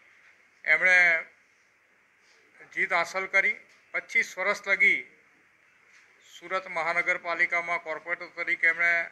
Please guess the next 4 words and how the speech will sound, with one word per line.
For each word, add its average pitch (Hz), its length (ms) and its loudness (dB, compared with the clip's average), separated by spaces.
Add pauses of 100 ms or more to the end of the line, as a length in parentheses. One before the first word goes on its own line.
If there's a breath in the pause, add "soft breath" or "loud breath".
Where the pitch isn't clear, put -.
(140)
સેવા 170 420 0
આપી. 190 320 -4 (1300)
રાજમાર્ગનું 185 840 2
જે 170 460 0